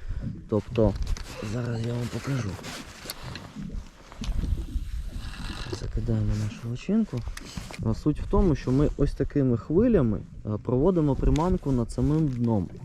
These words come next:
Дуже-дуже повільно. І судак, як правило, клює під час самої проводки. Тобто не на паузі,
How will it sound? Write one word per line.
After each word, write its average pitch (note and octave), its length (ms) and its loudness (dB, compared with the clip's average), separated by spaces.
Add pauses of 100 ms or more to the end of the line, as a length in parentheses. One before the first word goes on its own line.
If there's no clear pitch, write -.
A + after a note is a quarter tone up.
(140)
Дуже-дуже C3 680 4
повільно. D3 560 2 (640)
І G#3 260 4
судак, C3+ 480 0 (100)
як B2 180 2
правило, C#3 520 2
клює A#2+ 420 2 (120)
під - 180 0
час B2+ 260 0
самої A2+ 360 2
проводки. A2 560 2 (540)
Тобто A2+ 260 0
не C3 160 6
на B2 120 4
паузі, A#2 600 2